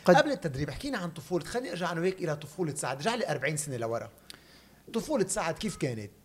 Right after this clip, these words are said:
Speaker 2: آه، آه، ذكرياتك، آه، ذكرياتك بالخبر، آه، الطفل اللي عم بيكبر، مين، شو كان حلمه هذا الطفل يلي اليوم أصبح حلم، آه، الملايين من الشباب؟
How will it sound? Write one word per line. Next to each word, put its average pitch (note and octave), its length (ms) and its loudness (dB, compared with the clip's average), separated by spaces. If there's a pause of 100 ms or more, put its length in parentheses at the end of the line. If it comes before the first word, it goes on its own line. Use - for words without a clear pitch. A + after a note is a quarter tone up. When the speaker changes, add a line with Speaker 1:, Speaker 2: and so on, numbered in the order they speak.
(100)
Speaker 2:
آه، - 40 -2
آه، D#3 480 2
ذكرياتك، F3 840 2
آه، C3 120 4
ذكرياتك D#3 560 0
بالخبر، C3+ 600 2 (300)
آه، D3+ 360 6
الطفل E3+ 380 0
اللي D#3 120 4
عم C3+ 160 2
بيكبر، C#3+ 540 6 (240)
مين، F#3+ 440 2
شو - 160 -4
كان G3 200 2
حلمه B2 420 -2
هذا A#2+ 80 -4
الطفل D3+ 420 0
يلي D3 140 6
اليوم F3 220 4
أصبح E3+ 360 0
حلم، E3+ 500 0 (400)
آه، D3 220 2
الملايين D#3+ 500 4
من A2 40 -6
الشباب؟ G2+ 360 -6